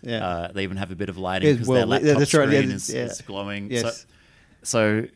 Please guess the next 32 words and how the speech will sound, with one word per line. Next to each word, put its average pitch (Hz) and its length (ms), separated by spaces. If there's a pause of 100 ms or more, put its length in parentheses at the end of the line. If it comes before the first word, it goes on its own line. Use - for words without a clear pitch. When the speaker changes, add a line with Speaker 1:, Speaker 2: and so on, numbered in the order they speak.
(120)
Speaker 2:
yeah, 110 340
it, 101 120
it's - 420 (200)
the 110 80
use 117 300
of 110 60
the 104 80
technology, 95 640 (140)
it - 240
goes 92 180
a 92 60
long 87 200
way 87 180
as 87 140
well, 95 240
not 90 120
Speaker 1:
Correct. 123 160
Speaker 2:
just, - 280 (160)
you - 120
know. 82 160 (140)
Speaker 1:
But - 20
the 196 60
Speaker 2:
So - 20
good, 180 80
Speaker 1:
technology 147 640
Speaker 2:
good 147 180
enough 120 280
and 110 120
well, 120 340 (300)
uh, 110 120
and 113 140
used 135 420